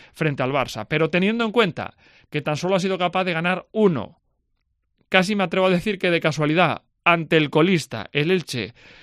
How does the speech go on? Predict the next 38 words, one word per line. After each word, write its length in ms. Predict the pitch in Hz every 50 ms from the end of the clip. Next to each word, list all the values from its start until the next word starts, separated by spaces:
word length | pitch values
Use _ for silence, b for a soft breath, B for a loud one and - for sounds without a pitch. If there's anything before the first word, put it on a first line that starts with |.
| B B B B
de 140 | - 147 151
los 160 | 147 139 - 196
últimos 480 | 208 202 202 226 202 185 160 143 - -
once 440 | 196 202 202 170 - - 131 127
que 100 | - 165
ha 40 | 170
disputado, 720 | 185 175 - - 147 131 - 165 180 185 196 196 - b b b b b b b b b b b b -
yo 240 | 151 147 175 202 208
reconozco, 680 | 202 190 151 151 160 175 165 - - 196 202 - - _ _ _ _ _ _
y 100 | - 131
por 160 | 127 143 160
eso 160 | 170 180 180
vuelvo 220 | 175 175 165 160 151
al 60 | 139
principio, 600 | - 147 135 - 160 151 - 170 170 180 - _ _ _ -
me 260 | 156 156 156 156 156
cuesta 420 | - 202 202 165 - - 120 104 -
esconder 440 | - 147 - 156 147 151 160 156 139
mis 120 | 139 131
sentimientos, 640 | 135 135 123 139 143 160 170 180 175 202 185 - -
reconozco 500 | 185 - 151 143 151 156 170 185 170 190
que 100 | 156 156
soy 180 | 143 175 185 196
profundamente 720 | 185 - 160 143 151 180 180 185 151 143 131 - 151 139
pesimista 760 | 120 - 170 156 - 165 160 190 226 233 - - 247 240 220
con 140 | - 170 156
las 120 | 147 139
opciones 320 | - - 143 185 196 190 165
que 100 | - 147
tiene 180 | 160 165 165
el 60 | 147 123
Celta 400 | 160 156 151 147 165 160 156 b b b b b b b b b b
de 160 | - - 147
salvar 320 | 131 143 135 131 143 143 135
la 100 | 135 127
categoría. 500 | 143 131 - 127 113 107 95 98 98 107
Ahora 160 | 135 151 160
bien, 280 | 147 117 87 67 -